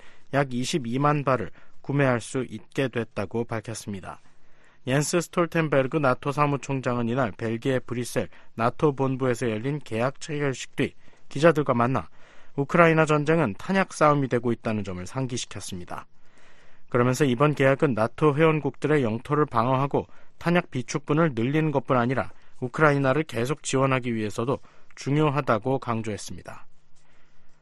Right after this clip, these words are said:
나토가 이번에 구매한 포탄 중 일부는 우크라이나에 직접 제공될 예정이라고 로이터 통신은 보도했습니다.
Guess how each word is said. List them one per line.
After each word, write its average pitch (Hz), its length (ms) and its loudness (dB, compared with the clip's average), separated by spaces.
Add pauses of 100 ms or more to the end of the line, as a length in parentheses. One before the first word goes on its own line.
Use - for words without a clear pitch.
(320)
나토가 170 400 4
이번에 165 260 6
구매한 160 440 2
포탄 170 380 0
중 175 140 2
일부는 131 480 2
우크라이나에 151 680 2
직접 - 460 0
제공될 139 540 2
예정이라고 117 600 -2
로이터 123 340 -2
통신은 101 480 -6
보도했습니다. 98 800 -8